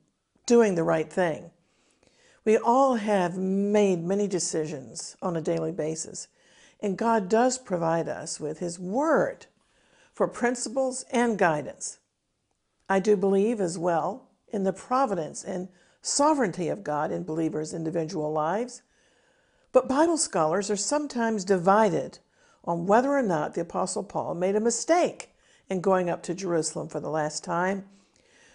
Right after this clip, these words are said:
where he fell into trouble and imprisonment.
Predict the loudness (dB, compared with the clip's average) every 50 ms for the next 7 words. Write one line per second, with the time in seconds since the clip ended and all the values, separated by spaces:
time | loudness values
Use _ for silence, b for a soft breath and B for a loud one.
0 | b b b b 4 6 6 6 6 4 0 -4 -4 -2 -2 -2 -2 -2 2 4
1 | 4 6 4 4 2 2 2 2 2 0 -2 -4 -2 0 0 0 0 0 -4 -6
2 | -8 -12 -16 _ _ _ 2 4 4 4 4 2 -2 -2 -4 -4 -4 -2 0 2
3 | 2 2 2 -2 -4 -6 -8